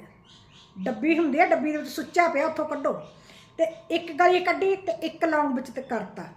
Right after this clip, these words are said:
ਸ਼ਤਰੂ ਕਹਿ ਕੇ ਲੌਂਗ, ਕੱਲਾ ਕੱਲਾ ਸ਼ਤਰੂ ਕਹਿ ਕੇ ਲੌਂਗ ਮਿਰਚ ਦੇ ਵਿੱਚ ਪਾਈ ਜਾਣਾ। ਪੰਜੇ ਲੌਂਗ, ਪੰਜ ਵਾਰੀ ਸ਼ਤਰੂ, ਸ਼ਤਰੂ ਕਹਿ ਕੇ ਮਿਰਚ ਦੇ ਵਿੱਚ ਪਾ ਦੇਣੇ ਨੇ। ਉਸ ਤੋਂ ਬਾਅਦ ਹੁਣ ਤੁਸੀਂ ਪ੍ਰਾਰਥਨਾ ਕਰਨੀ ਆ, "ਹੇ ਮਾਂ ਲਕਸ਼ਮੀ,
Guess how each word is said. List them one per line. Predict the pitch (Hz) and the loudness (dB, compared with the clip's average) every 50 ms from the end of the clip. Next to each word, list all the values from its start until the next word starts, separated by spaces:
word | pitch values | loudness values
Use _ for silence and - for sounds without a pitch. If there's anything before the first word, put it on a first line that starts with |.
| - - - | -20 -18 -6
ਸ਼ਤਰੂ | - 294 302 302 - 381 381 370 370 | -4 -4 -2 2 4 6 6 6 6
ਕਹਿ | 359 349 | 4 4
ਕੇ | 349 381 370 | 6 6 4
ਲੌਂਗ, | 349 330 311 311 311 | 4 4 4 2 0
ਕੱਲਾ | - - - 311 311 320 339 339 | -2 -2 -2 0 2 4 4 4
ਕੱਲਾ | 339 339 320 302 311 311 | 2 2 0 0 0 0
ਸ਼ਤਰੂ | 311 - 302 - - 302 311 311 302 | 0 0 -2 -2 -2 -2 -2 -2 -2
ਕਹਿ | - 294 285 | -2 -2 -2
ਕੇ | 285 320 311 | 0 0 0
ਲੌਂਗ | 285 277 262 269 277 285 | 0 0 0 0 0 0
ਮਿਰਚ | 277 277 277 277 - 294 | 0 0 0 -2 -4 -4
ਦੇ | 285 277 | -2 -2
ਵਿੱਚ | 269 - - | -2 -4 -6
ਪਾਈ | 247 - 269 247 240 | -6 -4 -2 0 0
ਜਾਣਾ। | 233 254 269 302 | 0 0 0 -2
ਪੰਜੇ | - - - 302 285 277 269 - 320 330 320 | -2 -2 -4 -2 -2 0 4 8 8 8 8
ਲੌਂਗ, | 294 277 254 254 269 277 254 | 8 4 0 -2 -4 -6 -6
ਪੰਜ | - 294 285 277 269 294 | -8 -6 -6 -4 -4 -4
ਵਾਰੀ | 285 285 277 285 | -4 -4 -4 -4
ਸ਼ਤਰੂ, | - - - - - 269 269 254 | -6 -10 -12 -12 -10 -10 -8 -8
ਸ਼ਤਰੂ | 262 254 - 254 240 | -10 -10 -8 -10 -8
ਕਹਿ | 233 247 240 | -6 -6 -6
ਕੇ | 240 262 269 277 - - - - - - - - - | -6 -6 -8 -10 -12 -18 -20 -20 -20 -20 -16 -4 6
ਮਿਰਚ | 254 320 330 320 320 330 | 8 8 8 8 6 2
ਦੇ | 294 302 | 0 0
ਵਿੱਚ | 269 247 - - | -2 -2 -6 -8
ਪਾ | 208 - 202 | -10 -10 -10
ਦੇਣੇ | 165 156 156 - - | -12 -12 -16 -20 -20
ਨੇ। | - - - - - - _ - - - - - - - - _ _ - | -20 -20 -20 -20 -20 -20 _ -20 -20 -20 -20 -20 -20 -20 -20 _ _ 2
ਉਸ | 339 359 349 - | 2 2 4 4
ਤੋਂ | 427 427 403 | 4 4 6
ਬਾਅਦ | 381 381 392 370 | 8 8 6 6
ਹੁਣ | 370 370 - | 4 0 -4
ਤੁਸੀਂ | 381 - - 381 | -4 -2 -2 -2
ਪ੍ਰਾਰਥਨਾ | - - 339 320 285 - - - 294 277 254 | 2 4 4 4 4 2 0 -2 -2 -2 -2
ਕਰਨੀ | - 269 240 233 220 202 185 | -2 -2 -2 -2 -4 -4 -8
ਆ, | - - - - - - - - - - - - - - - - - - - - - - - - - - - - - - - - - | -10 -12 -14 -18 -20 -20 -20 -20 -20 -20 -20 -20 -20 -20 -20 -20 -20 -20 -20 -20 -20 -20 -20 -20 -20 -20 -20 -20 -20 -20 -10 -2 6
"ਹੇ | 285 339 359 | 8 8 8
ਮਾਂ | 359 359 349 320 | 8 6 4 2
ਲਕਸ਼ਮੀ, | 302 285 262 - - - 262 285 311 330 | 2 0 -2 -6 -6 -4 -2 -2 -2 -2